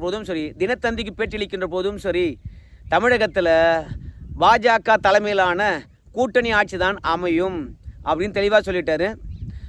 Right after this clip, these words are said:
அதிமுகவில் இருக்கின்ற ஒருவர் தான் முதலமைச்சர் ஆவார் அப்படின்னு சொன்னாரு. "அதிமுக தலைமையில தான் நாங்க கூட்டணி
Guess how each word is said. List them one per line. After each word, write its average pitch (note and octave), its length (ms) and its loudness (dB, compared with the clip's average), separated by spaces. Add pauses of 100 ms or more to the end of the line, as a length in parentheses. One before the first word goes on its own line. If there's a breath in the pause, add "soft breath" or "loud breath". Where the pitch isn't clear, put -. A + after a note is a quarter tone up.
(200 loud breath)
அதிமுகவில் A#3+ 680 4
இருக்கின்ற G3+ 360 -2
ஒருவர் G#3 340 2
தான் A3 200 4
முதலமைச்சர் G#3+ 500 0
ஆவார் F3+ 340 4
அப்படின்னு F3 360 -2
சொன்னாரு. E3+ 380 -2 (1000 soft breath)
"அதிமுக A#3 600 2
தலைமையில G#3 380 4
தான் A#3 140 2
நாங்க F#3 340 0
கூட்டணி G#3+ 280 -2